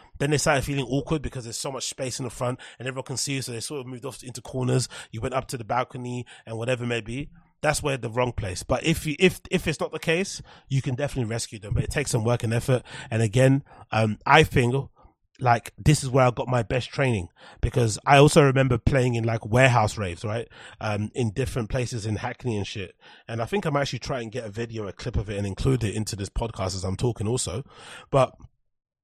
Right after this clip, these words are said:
I remember playing in those kind of warehouse raves, and basically, as long as your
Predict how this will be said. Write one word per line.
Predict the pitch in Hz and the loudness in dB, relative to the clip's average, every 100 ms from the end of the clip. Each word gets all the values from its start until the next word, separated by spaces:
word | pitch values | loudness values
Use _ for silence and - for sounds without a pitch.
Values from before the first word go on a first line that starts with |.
| _ - | _ 4
I | 143 | 6
remember | 156 170 147 | 8 8 6
playing | - 156 147 127 | 4 6 4 4
in | 131 127 | 2 4
those | 123 - | 2 4
kind | 139 | 2
of | 120 | 4
warehouse | 131 135 123 - | 2 2 2 0
raves, | 107 113 - | -4 -4 -2
and | 123 120 - - - - | -2 -2 -6 -16 -12 2
basically, | 156 160 156 123 117 127 _ _ _ _ _ _ _ | 4 4 0 -2 -4 -6 _ _ _ _ _ _ _
as | 127 131 | 4 8
long | 175 180 | 8 8
as | 160 | 6
your | 160 151 | 6 6